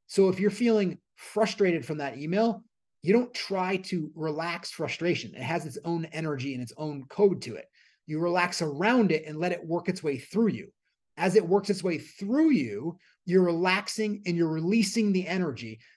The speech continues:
Then you act, but you're acting now with clarity. And if being a leader means making really high quality decisions,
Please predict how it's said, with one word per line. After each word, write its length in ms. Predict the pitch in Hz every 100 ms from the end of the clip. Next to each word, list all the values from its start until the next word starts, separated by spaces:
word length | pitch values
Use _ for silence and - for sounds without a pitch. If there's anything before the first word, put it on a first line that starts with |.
| _ -
Then 480 | 135 135 202 277 254
you 180 | 180
act, 440 | - - - - - _ _ -
but 180 | 190
you're 160 | 185 175
acting 420 | 190 226 - 214
now 220 | 185 160 147
with 180 | 123
clarity. 580 | - - 233 185 117 - _ _ _ 190
And 80 | 185
if 160 | 143
being 260 | 214 277 254
a 60 |
leader 500 | 180 180 240 151 120
means 260 | 147 165 131
making 520 | 165 202 196 175 139
really 240 | 185 208 185
high 240 | - 185
quality 400 | 185 185 185 170
decisions, 720 | 143 131 180 117 95 117